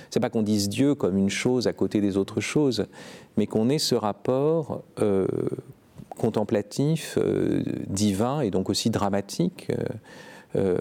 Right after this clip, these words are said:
à, à l'existence. Quand, quand saint Paul dit « Le monde est crucifié pour moi et je suis crucifié pour le monde », et voilà, y a,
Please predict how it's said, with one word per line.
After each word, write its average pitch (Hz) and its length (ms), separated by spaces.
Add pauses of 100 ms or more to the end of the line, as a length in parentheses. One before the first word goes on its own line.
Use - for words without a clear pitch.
à, - 280
à 110 180
l'existence. 104 760 (580)
Quand, 95 240
quand 98 120
saint 101 160
Paul 110 220
dit « 107 140
Le 104 80
monde 101 180
est 92 60
crucifié - 580
pour 90 220
moi 107 300
et 101 40
je 98 60
suis - 160
crucifié 98 460
pour 101 100
le 98 80
monde », 143 160 (440)
et - 60
voilà, 135 280 (140)
y - 180
a, - 40